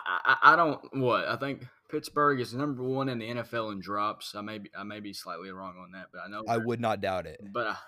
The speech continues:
Speaker 1: I, I know they're up there. Um, I, I mean, they're all, you know, they're all uber talented, but, and those drops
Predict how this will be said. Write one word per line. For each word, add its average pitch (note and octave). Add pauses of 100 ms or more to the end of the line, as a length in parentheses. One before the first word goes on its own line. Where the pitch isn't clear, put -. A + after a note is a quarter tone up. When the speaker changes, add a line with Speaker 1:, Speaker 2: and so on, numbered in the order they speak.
Speaker 1:
I, A#2
I -
know D3+
they're B2+
up B2
there. G2 (400)
Um, A2 (1160)
I, B2+
I C#3
mean, C#3+
they're D3
all, C3 (160)
you F#2
know, F#2
they're G2
all G2 (140)
uber G#2+
talented, G2 (380)
but, G2 (220)
and G2+ (400)
those C3
drops B2+